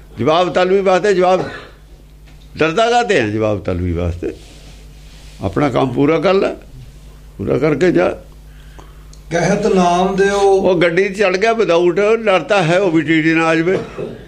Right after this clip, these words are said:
Speaker 1: ਜੇ ਤੇਰੇ ਕੋਲ ਟਿਕਟ ਹੈ, ਤੈਨੂੰ ਕਾਹਦਾ ਡਰ ਹੈ?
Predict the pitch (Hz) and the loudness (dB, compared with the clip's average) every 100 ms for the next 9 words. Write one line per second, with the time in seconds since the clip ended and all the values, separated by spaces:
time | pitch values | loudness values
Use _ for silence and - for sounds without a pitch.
0 | - - - - - - - - - - | -20 -20 -20 -20 -20 -20 -20 -20 -20 -20
1 | - - - 131 127 175 170 220 214 196 | -20 -16 -2 0 2 2 2 0 2 0
2 | 156 208 202 180 156 147 185 - - - | 2 2 4 4 2 0 -4 -12 -20 -20
3 | - - - - - 170 190 214 247 247 | -20 -20 -20 -20 -6 -2 0 2 2 2
4 | 226 208 208 | 2 0 -2